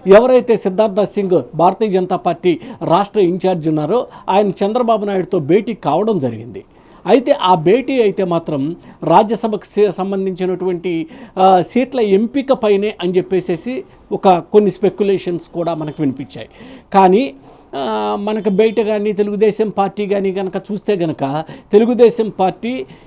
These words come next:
ఈసారి రెండు రాజ్యసభ స్థానాలకు పోటీ చేయవచ్చు. అదేవిధంగా జనసేన పార్టీ ఒక స్థానం నుంచి పోటీ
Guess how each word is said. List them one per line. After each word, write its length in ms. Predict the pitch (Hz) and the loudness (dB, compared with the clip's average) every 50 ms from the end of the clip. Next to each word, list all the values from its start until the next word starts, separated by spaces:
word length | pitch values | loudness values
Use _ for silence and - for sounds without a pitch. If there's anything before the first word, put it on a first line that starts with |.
| _ 196 | _ -2
ఈసారి 440 | 196 233 240 - - 233 240 262 | 0 2 2 2 2 4 4 4
రెండు 480 | 254 240 190 180 214 254 269 277 277 269 | 4 2 2 2 2 2 0 0 0 0
రాజ్యసభ 520 | 240 220 208 190 175 202 180 - 196 185 | 0 0 -2 -2 -2 -4 -4 -2 -4 -6
స్థానాలకు 540 | 180 - - 196 185 175 175 175 170 165 - | -6 -4 -2 -2 -2 -2 -2 -4 -4 -4 -6
పోటీ 420 | 160 - 175 175 170 170 180 175 - - - | -4 -2 0 0 0 0 -4 -6 -6 -4 -4
చేయవచ్చు. 580 | 156 147 139 143 147 147 - - - 185 139 - - - - - - - - - | -2 -2 -2 -2 -4 -6 -6 -4 -2 -2 -2 -4 -10 -20 -20 -20 -20 -20 -2 0
అదేవిధంగా 540 | 165 185 220 254 240 233 220 233 220 240 | 2 6 6 6 6 6 2 0 0 0
జనసేన 480 | 233 160 175 196 214 208 - 233 240 214 | 0 0 0 0 -2 -2 -4 -4 -4 -6
పార్టీ 500 | 185 - 180 180 175 - - 285 320 440 - - - - - | -4 -4 -4 -4 -4 -6 -6 -6 -6 -8 -10 -14 -16 -4 -2
ఒక 180 | 220 208 - | -2 -2 -2
స్థానం 380 | 220 196 - 214 208 208 208 202 | -4 -6 -4 -4 -4 -2 -2 -2
నుంచి 260 | 196 190 180 - 196 | -2 -2 -2 -4 -8
పోటీ 340 | 180 - 190 180 170 185 180 | -4 -2 -2 0 0 -2 -4